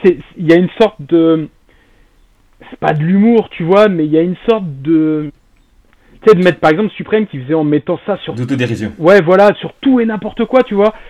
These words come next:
Speaker 2: L'escabeau, euh, Suprême, la brique Suprême.
Speaker 1: Ouais, bah, tu vois, c'était, moi, la
Speaker 2: Mais
Speaker 1: brique
Speaker 2: ça,
Speaker 1: Sup-,
Speaker 2: j'aime bien, en vrai.
Speaker 1: bah, ouais, moi, j'adorais avoir la brique Suprême sur une étagère. Bon, j'ai pas d'étagère, parce que il faudrait peut-être qu'un jour je m'occupe de ma déco. Mais tu vois, j-, j'a-,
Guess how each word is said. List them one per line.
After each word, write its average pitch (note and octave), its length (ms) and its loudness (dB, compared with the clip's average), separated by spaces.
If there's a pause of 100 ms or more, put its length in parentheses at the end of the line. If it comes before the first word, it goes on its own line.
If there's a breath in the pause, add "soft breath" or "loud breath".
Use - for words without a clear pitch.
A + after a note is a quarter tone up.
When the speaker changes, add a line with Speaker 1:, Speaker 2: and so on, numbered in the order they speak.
Speaker 2:
L'escabeau, C3 720 -4
euh, G#2 220 -12
Suprême, G2+ 680 -10
la G2 160 -6
brique G#2+ 320 -10
Suprême. - 600 -16 (320)
Speaker 1:
Ouais, A3+ 300 4
bah, D3 100 2
tu - 100 -4
vois, B3+ 240 6
c'était, D3 260 -6
moi, D#3+ 160 2
la E3 100 4
Speaker 2:
Mais B2 40 -8
Speaker 1:
brique D3 140 0
Speaker 2:
ça, E3+ 100 -8
Speaker 1:
Sup-, E3+ 80 -6
Speaker 2:
j'aime B2+ 220 -4
bien, F#2+ 400 -8
en G2 100 -8
vrai. F2+ 140 -8
Speaker 1:
bah, B2+ 120 6
ouais, B3+ 160 4
moi, D3+ 160 2
j'adorais D#3+ 520 4
avoir D#3+ 200 8
la C3+ 120 6
brique C3+ 260 0
Suprême F#3+ 320 -2
sur C#3 180 -6
une C3+ 80 -4
étagère. F3 380 -2
Bon, B2+ 160 -6
j'ai A#2+ 140 -6
pas C#3+ 120 -4
d'étagère, C#3 380 -6
parce - 140 -16
que A2+ 220 -10
il G#2 40 -16
faudrait A2+ 160 -10
peut-être A#2 160 -14
qu'un A#2+ 100 -10
jour C3 120 -6
je A#2 60 -10
m'occupe A#2+ 200 -10
de A#2+ 80 -8
ma A2+ 140 -8
déco. B2 260 -8 (560 loud breath)
Mais E3 220 2
tu - 80 -4
vois, E3+ 160 4
j-, C#3+ 180 -2 (260)
j'a-, B2+ 140 0